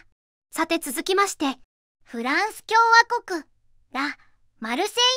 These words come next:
Speaker 2: イエーズ。行こう、祖国の子らよ、栄光の日が来た。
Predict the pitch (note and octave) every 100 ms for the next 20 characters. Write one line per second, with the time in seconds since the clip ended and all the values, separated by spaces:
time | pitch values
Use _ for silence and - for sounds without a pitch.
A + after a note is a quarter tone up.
0 | B4+ G4+ E4+ C#4+ D4 C4 _ _ _ _
1 | - B3+ - F#4+ E4 - _ _ _ -
2 | G4 B4+ A4+ G#4+ E4 E4+ F4+ E4 C4+ C4
3 | _ _ _ - A#3+ F#4 - A#4 A#4 A#4
4 | A4+ A4+ G#4 - -